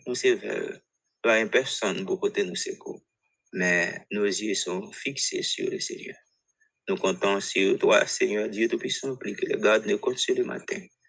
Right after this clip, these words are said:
Nous comptons sur toi, Seigneur. Viens, viens en aide à ton peuple. Viens en aide à toi, H.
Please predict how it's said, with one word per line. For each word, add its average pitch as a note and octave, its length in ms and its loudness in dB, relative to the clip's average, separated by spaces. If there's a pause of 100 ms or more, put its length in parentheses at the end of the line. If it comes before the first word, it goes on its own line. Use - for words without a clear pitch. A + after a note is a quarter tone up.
(180)
Nous G#2 120 2
comptons - 400 0
sur - 240 2
toi, - 180 -4
Seigneur. - 460 -4
Viens, F#3 340 2 (520)
viens G2 340 2
en G#2 180 2
aide F#2+ 320 2
à A2 120 -2
ton A2 180 -2
peuple. - 560 0 (480)
Viens F#2 300 2
en F#2 120 0
aide G2+ 320 2
à G#2+ 140 0
toi, - 240 2
H. - 360 -2